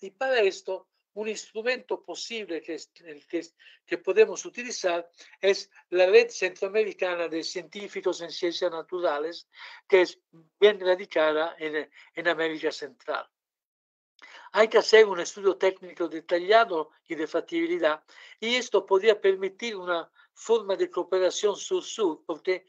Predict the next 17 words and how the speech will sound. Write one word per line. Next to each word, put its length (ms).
en 120
Puerto 380
Rico 300
se 120
está 220
hablando 340
de 100
un 80
proyecto 560
idéntico. 640
Entonces, 640
el 140
estu-, 400
pero 280
para 180
Estados 440
Unidos. 480